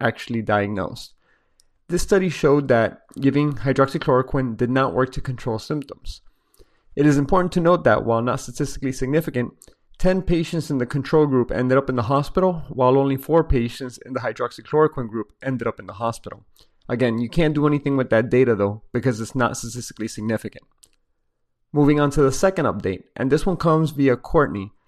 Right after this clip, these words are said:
who sent me this outpatient study from Spain looking only at hydroxychloroquine. It was published on, let's see here, July sixteenth as well of twenty twenty in the journal titled, journal called Clinical Infectious Diseases.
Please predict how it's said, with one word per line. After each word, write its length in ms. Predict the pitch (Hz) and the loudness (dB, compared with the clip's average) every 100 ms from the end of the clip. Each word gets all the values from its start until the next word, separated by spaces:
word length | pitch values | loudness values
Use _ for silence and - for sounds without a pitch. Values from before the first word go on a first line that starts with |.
| _ _ | _ _
who 120 | 147 | -4
sent 260 | - 151 127 | -2 -2 0
me 120 | 160 | 0
this 260 | 139 107 - | 0 0 0
outpatient 460 | 143 151 165 160 | 0 2 0 -2
study 220 | - 143 | -2 -2
from 180 | 143 139 | -2 -6
Spain 440 | 139 - 127 127 - | -4 -2 0 -2 0
looking 400 | 147 151 151 - | -2 0 -6 -6
only 400 | - 147 156 151 | -4 0 2 4
at 160 | 131 135 | 2 2
hydroxychloroquine. 1300 | 127 120 117 - 123 - 170 165 - 175 156 - 95 - - - _ _ _ _ - | -2 2 0 0 -8 -2 -2 -2 -2 0 0 -2 -8 -8 -12 -12 _ _ _ _ -2
It 100 | 160 | 2
was 140 | 170 - _ | 2 0 _
published 520 | - 165 160 156 - - - | 0 0 0 -4 -8 -14 -4
on, 560 | 127 123 120 120 117 110 - | 0 2 2 0 -2 -6 -10
let's 220 | - - | -12 -10
see 200 | - 110 | -8 -6
here, 320 | 104 139 139 | 0 4 4
July 280 | 131 117 123 | 4 4 4
sixteenth 520 | 123 - - 135 127 | 2 -6 -6 -4 -2
as 140 | 107 113 | -4 2
well 460 | 165 139 131 131 - - | 2 2 0 -8 -20 -18
of 120 | - | -6
twenty 280 | - 139 143 | 0 2 2
twenty 440 | - 127 123 120 _ _ - | 0 -2 -2 -6 _ _ -10
in 80 | 123 | -8
the 80 | 117 | -4
journal 400 | 147 135 135 - | -2 0 -2 -6
titled, 480 | - 123 117 113 - _ _ | -6 -2 -2 -2 -6 _ _
journal 300 | - 135 123 | -2 0 0
called 460 | 117 151 135 117 139 | 0 2 2 2 -2
Clinical 340 | 151 139 139 | -2 0 0
Infectious 360 | 120 113 - 123 | 0 -2 -4 -10
Diseases. 640 | 113 123 156 113 - - | -8 -4 -2 -2 -6 -12